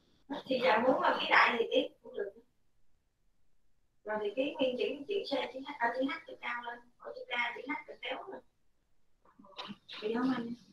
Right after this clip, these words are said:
tùy mấy đứa đi. Giờ cô không biết tự làm, tự chịu. Bây giờ còn một chứ không, đem lại nhà cô. Cô đang dạy online. Đúng rồi. Thì biết rồi, nhưng mà bây giờ là cô không có ngay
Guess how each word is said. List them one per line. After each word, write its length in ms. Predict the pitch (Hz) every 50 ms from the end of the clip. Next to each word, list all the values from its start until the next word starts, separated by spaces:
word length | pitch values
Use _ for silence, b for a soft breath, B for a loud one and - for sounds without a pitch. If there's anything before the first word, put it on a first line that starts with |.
| - - _ _ _ _ _ _ _ _ - - _ _ _ _
tùy 360 | - - - 190 208 208 214
mấy 80 | 247 262
đứa 200 | 277 294 302 311
đi. 140 | 302 - - - - - - 233
Giờ 120 | 226 214 214 233
cô 60 | 240
không 160 | 262 277 285
biết 180 | - - 320 311 -
tự 120 | - - -
làm, 300 | 240 - - - - -
tự 80 | 208 208 208 -
chịu. 200 | - - 214 240
Bây 160 | 240 254 240
giờ 60 | 220 220 214 208
còn 200 | 208 208 208 -
một 180 | - - - -
chứ 60 | - - _
không, 180 | 240 240 240 240 233 -
đem 180 | - 240 240 240
lại 120 | - 226 226
nhà 120 | - - - 466
cô. 160 | 466 - - _ _ _ _ _ _ _ _ _
Cô 100 | _ 277
đang 180 | 277 269 262 254
dạy 140 | 233 262 269
online. 460 | 320 320 277 262 262 262 254 254 254 - _ _ _ _ _ _ _ _ _ _ _ _ _ _ _ _ _ _ _ _ _ _ - - - - _ - - - - _
Đúng 260 | 277 277 277 381 427 - -
rồi. 120 | 254 233 226 - - - - - - - _ - - - - - - - - - - - - - - - - - - - - - - - - - - - - - - - - - - - - - - -
Thì 100 | 247 226
biết 240 | 226 285 320 - - 254
rồi, 200 | 226 226 240 - - 254
nhưng 140 | 277 285
mà 140 | 269 254 247
bây 80 | - 294
giờ 240 | 269 247 233 240 240
là 140 | - - - -
cô 80 | 277
không 280 | 285 294 285 269 - -
có 100 | - -
ngay 120 | 311 285